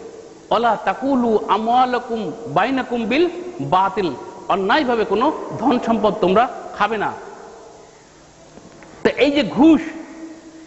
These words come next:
এই ঘুষ নেওয়া কি হালাল? ঘুষ নেওয়া কি? আল্লাহ রসুল বলছেন,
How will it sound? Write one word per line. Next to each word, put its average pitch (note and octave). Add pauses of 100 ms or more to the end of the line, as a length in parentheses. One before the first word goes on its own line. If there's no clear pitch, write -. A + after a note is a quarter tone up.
(220)
এই A3+
ঘুষ G3 (100)
নেওয়া B3+
কি B3+
হালাল? A3 (1400)
ঘুষ A3 (100)
নেওয়া B3
কি? A3+ (1080)
আল্লাহ G3
রসুল G#3+
বলছেন, F3+